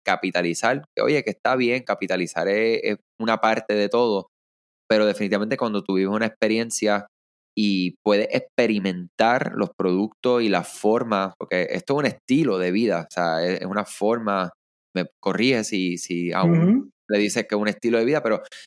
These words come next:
Speaker 1: yo digo que es una forma de vivir diferente, o sea, el alimentarte de una manera en específico y guardando, ¿verdad? Este, esos límites. O sea, que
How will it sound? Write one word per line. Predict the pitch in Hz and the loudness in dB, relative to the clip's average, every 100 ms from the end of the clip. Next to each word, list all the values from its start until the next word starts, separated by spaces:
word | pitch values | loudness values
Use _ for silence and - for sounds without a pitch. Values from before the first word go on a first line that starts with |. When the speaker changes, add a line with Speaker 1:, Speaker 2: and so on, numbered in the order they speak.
| _ | _
Speaker 1:
yo | 95 | -2
digo | 104 113 | 0 2
que | 113 | 0
es | 104 | 0
una | 82 92 104 | 0 -2 -2
forma | - 117 143 117 | 0 2 2 2
de | 95 | 2
vivir | 90 90 117 120 | 2 0 0 -2
diferente, | 101 90 - 85 101 143 123 101 95 - | -4 -4 -2 -2 -2 -6 -4 -2 -2 -6
o | _ _ _ | _ _ _
sea, | - 90 | -2 0
el | 87 | 0
alimentarte | 90 90 87 85 92 92 104 | -2 -2 -6 -4 -6 -4 -4
de | |
una | 107 107 | -2 -2
manera | 104 104 104 | -2 -2 -2
en | 101 | -2
específico | - 90 - 120 110 101 95 | -6 -8 -6 -6 -6 -2 -2
y | 90 87 - _ _ _ - | -2 -4 -10 _ _ _ -14
guardando, | 92 101 98 98 117 143 113 | 0 2 2 0 0 0 -2
¿verdad? | 87 98 123 | 0 0 -2
Este, | 104 - 87 85 80 - | -4 -4 -2 -2 -4 -8
esos | 90 101 | -8 -4
límites. | 101 104 117 110 92 87 | -2 -2 -4 -4 -4 -6
O | _ _ _ _ | _ _ _ _
sea, | - 90 | -4 -4
que | - 85 82 80 | -2 -2 -2 -4